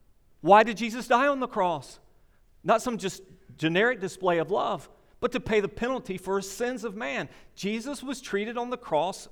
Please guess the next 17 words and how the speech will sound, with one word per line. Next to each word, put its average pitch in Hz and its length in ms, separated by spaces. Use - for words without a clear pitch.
as 175 180
of 170 140
the 180 80
worst 185 420
of - 100
sinners 233 540
for 190 180
our 247 140
sake. 147 360
And - 100
to 180 60
preach - 320
a - 20
cross-centered 208 640
gospel 196 440
is 160 100
confrontational. 135 960